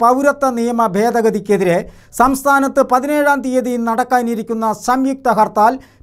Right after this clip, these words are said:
പിൻവലിച്ചെന്ന തരത്തിൽ സാമൂഹ്യ മാധ്യമങ്ങളിൽ വ്യാജ വാർത്ത പ്രചരിക്കുന്നു. ഹർത്താൽ പിൻവലിച്ചതായി തേജസ് ന്യൂസിൽ പ്രസിദ്ധീകരിച്ച വാർത്തയെന്ന് തെറ്റിദ്ധരിപ്പിക്കുന്ന വിധം തേജസ് ന്യൂസിൻ്റെ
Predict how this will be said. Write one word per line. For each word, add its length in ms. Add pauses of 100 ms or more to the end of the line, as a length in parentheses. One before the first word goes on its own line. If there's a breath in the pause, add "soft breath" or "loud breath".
പിൻവലിച്ചെന്ന 760
തരത്തിൽ 420 (260 soft breath)
സാമൂഹ്യ 480
മാധ്യമങ്ങളിൽ 680 (100)
വ്യാജ 320
വാർത്ത 340 (240)
പ്രചരിക്കുന്നു. 560 (840)
ഹർത്താൽ 400 (100)
പിൻവലിച്ചതായി 680
തേജസ് 520
ന്യൂസിൽ 340 (100)
പ്രസിദ്ധീകരിച്ച 600
വാർത്തയെന്ന് 680 (100)
തെറ്റിദ്ധരിപ്പിക്കുന്ന 680
വിധം 280 (420 loud breath)
തേജസ് 380
ന്യൂസിൻ്റെ 560